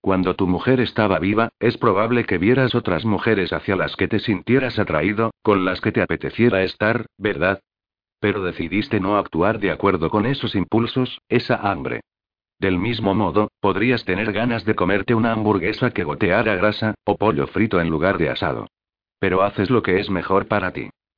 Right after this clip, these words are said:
Todos estamos formados por un montón de deseos y apetitos, pero también tenemos libre albedrío".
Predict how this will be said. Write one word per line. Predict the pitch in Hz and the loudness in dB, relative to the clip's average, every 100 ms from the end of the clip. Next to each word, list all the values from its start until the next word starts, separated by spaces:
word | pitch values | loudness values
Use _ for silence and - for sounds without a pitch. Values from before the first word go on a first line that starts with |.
| _ _ | _ _
Todos | - 117 120 110 | 0 2 2 -2
estamos | - 113 123 117 - | 0 2 2 2 0
formados | 127 95 107 123 127 - | 0 2 0 2 0 0
por | 117 78 | 0 0
un | 73 | -2
montón | 67 64 113 107 | -6 0 0 2
de | 85 | 0
deseos | 87 82 104 90 92 | 0 2 2 2 0
y | |
apetitos, | 82 104 104 110 113 - - - | 0 0 0 2 0 0 -12 -2
pero | 95 90 | 2 2
también | 95 87 113 120 | 2 0 -2 0
tenemos | 104 98 120 117 80 | -2 0 -2 -4 -4
libre | 98 110 135 | -2 0 0
albedrío". | 117 98 92 69 50 | 0 2 2 -2 -6